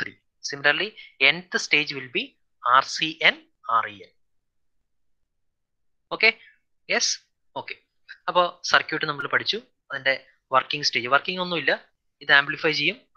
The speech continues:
ഇതിന്റെ output you are feeding as the input to this, this one. So again it is amplified and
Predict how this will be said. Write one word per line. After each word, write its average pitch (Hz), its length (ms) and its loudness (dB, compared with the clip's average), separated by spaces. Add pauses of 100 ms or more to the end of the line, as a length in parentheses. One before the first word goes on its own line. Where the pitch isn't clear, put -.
(240)
ഇതിന്റെ 147 200 2
output 147 340 0 (640)
you 147 100 2
are - 80 -2
feeding 147 360 2
as 139 80 0
the 139 160 -4
input 135 200 -12
to 135 120 -6
this, 131 120 -2
this 127 280 -10 (120)
one. 262 100 -2
So - 540 -6
again 175 240 6
it 175 160 4
is - 60 -10 (120)
amplified 147 420 4
and 147 320 4